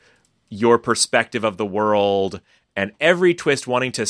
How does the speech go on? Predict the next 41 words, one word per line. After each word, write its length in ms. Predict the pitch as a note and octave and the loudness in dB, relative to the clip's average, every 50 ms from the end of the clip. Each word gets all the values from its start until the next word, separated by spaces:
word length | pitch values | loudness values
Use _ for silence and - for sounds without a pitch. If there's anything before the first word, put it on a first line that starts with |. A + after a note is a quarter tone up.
| - - | -4 -4
like, 180 | G2 F#2+ - | -4 -4 -4
subtly 380 | - - A#2+ A#2 A2 A2+ A2+ G#2 | -2 0 0 0 0 0 -4 -4
shift 360 | - - A#2 G#2+ - - - | -2 -2 -2 -2 -4 -4 -4
the 100 | G#2+ G2 | -4 -4
genre 640 | F#2 E2+ D#2 G2+ G2 G2+ G#2 G2+ G#2 G#2 G2+ G2+ G2+ | -4 -2 -2 0 0 0 0 0 0 0 0 0 0
in 80 | G2 | 0
a 60 | G2 F#2+ | -2 -4
different 320 | F#2 G2+ F#2+ - G2+ F#2 | -4 -4 -4 -4 -4 -4
direction. 640 | G2 F#2 F#2 F#2 F2+ - - - G2 F2+ F2 F2 - - - - - _ _ - | -2 0 0 0 0 -2 -4 -4 -4 -4 -4 -6 -10 -14 -20 -20 -20 _ _ -4
It's 260 | C3+ C3+ - - - | -2 0 0 2 4
like, 240 | E3 D3+ - - _ _ - | 4 4 2 0 _ _ -10
i-, 100 | D3+ - - | -8 -4 -2
if 180 | E3+ D#3+ - | -2 -2 0
they 160 | - D#3+ D#3 C#3+ | 0 -2 -2 0
had, 560 | B2+ C#3 C3+ C3+ C3 C3 B2+ A#2 B2+ A#2 - _ _ _ _ _ _ _ _ _ _ _ _ - - - - - - - - - _ _ - A#4 G4+ E4 F4+ - _ _ _ _ _ - | -2 0 2 4 4 4 4 2 0 -2 -4 _ _ _ _ _ _ _ _ _ _ _ _ -20 -20 -20 -20 -20 -20 -20 -20 -20 _ _ -18 -18 -18 -18 -20 -20 _ _ _ _ _ -12
the, 120 | - - | -12 -6
the, 220 | - B2+ D3 C#3 - | 0 2 2 2 2
the 140 | B2 A#2+ B2+ | 0 -2 -4
one 360 | A#2+ A#2 B2 F3 A#3 C#4 C#4+ C4 | -2 0 2 2 4 4 4 2
that 140 | A3+ - | 0 -2
really 420 | B2 A#2+ C3 C#3+ D#3 D#3+ D#3+ D#3 D3+ | -4 -6 -6 -4 -2 -2 -2 -4 -4
worked 520 | B2 F#2 F2+ F2 F2 - - - - - _ _ _ - | -4 -4 -4 -4 -6 -6 -10 -12 -12 -12 _ _ _ -6
was 380 | G2+ G2+ G2 G2 G2 G2 F#2+ | 0 2 2 4 2 0 -2
the 80 | - G2+ | -4 -4
one 120 | G2 G#2+ | -4 -4
we've 140 | A#2+ C3 B2+ | -4 -4 -4
talked 280 | - - A#2+ A2+ A2+ - | -2 0 0 0 0 -2
about 300 | G#2 A2 G2+ G2+ F2+ - | 0 0 0 0 0 -2
where 320 | G#2+ G2+ G2+ G2+ G2 F#2+ | -4 -4 -2 -2 -2 -4
you 180 | F#2 F2 G2+ F#2+ | -4 -6 -8 -8
realize 560 | F2+ G#2 G#2+ G#2+ G#2+ G#2 G2+ G2+ G2 F#2 F#2 | -6 -4 -2 0 2 2 2 2 0 -2 -6
you 220 | F#2 G2 G2 F#2 - - | -8 -8 -8 -8 -10 -12
create, 520 | - - A2+ G2+ G2+ G#2+ A2 A2+ A2+ - | -10 -6 -4 0 2 4 4 2 0 -4
you, 100 | A#2+ B2 - | -10 -10 -6
you 80 | B2 | -4
know, 80 | A#2 A2 | -2 0
you, 280 | G#2+ A2 A#2+ B2 A#2+ - _ _ _ | 0 2 2 0 0 -4 _ _ _
you 160 | - G#2+ A#2 | -4 -4 -4
think 380 | A2 - - D#3 D#3+ E3+ E3+ - | -4 -4 -4 -4 -4 -4 -4 -6
you've 140 | C3 A2+ | -6 -4
solved 680 | - - - - B2+ A#2 C3 C#3+ D3 D3 C3+ A#2 C#3 | -2 -2 0 0 2 2 2 4 2 2 0 -4 -8